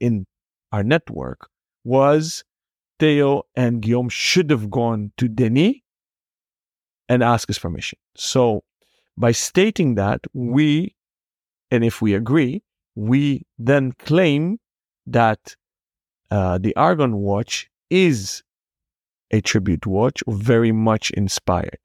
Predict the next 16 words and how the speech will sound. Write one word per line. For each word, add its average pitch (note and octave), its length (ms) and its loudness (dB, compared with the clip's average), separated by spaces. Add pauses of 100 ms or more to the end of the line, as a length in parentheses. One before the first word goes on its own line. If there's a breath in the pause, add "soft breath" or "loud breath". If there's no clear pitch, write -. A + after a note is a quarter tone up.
(260)
Now, A2 220 4
we G2 160 2
don't F#2 300 2
know, F#2 280 0 (280)
A, G2 360 2 (840)
if F#2 180 0
that's D#2+ 260 -2
the - 120 -4
case, D#3 500 0 (680)
if - 120 -4
they G2+ 240 0
see - 340 0
it F#2+ 120 -2
themselves G2 520 -4
that B2+ 220 0
way, C#3 260 0